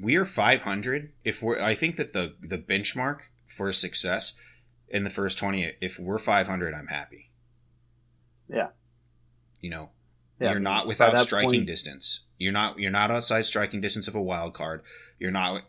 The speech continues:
Speaker 1: outside striking distance of a third, second in the Metro, I don't believe, twenty games in.
Speaker 2: Yeah.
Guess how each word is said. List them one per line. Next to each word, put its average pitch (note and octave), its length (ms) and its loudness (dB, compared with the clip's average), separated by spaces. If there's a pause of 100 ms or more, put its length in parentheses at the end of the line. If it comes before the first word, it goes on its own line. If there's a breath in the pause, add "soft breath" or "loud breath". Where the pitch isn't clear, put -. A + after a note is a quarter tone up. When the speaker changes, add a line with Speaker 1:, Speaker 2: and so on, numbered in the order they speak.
Speaker 1:
outside G2 480 2
striking F#2+ 320 0
distance F2 320 2
of F2 140 -4
a E2+ 160 -6
third, F#2 560 -2
second F2+ 560 2
in F2+ 180 -2
the E2+ 60 -8
Metro, D#2+ 380 -8 (260)
I E2 80 -6
don't E2 180 -12
believe, A1+ 320 -14 (440)
twenty E2 200 -6
games B1 300 -4
in. - 360 -10
Speaker 2:
Yeah. G2+ 140 2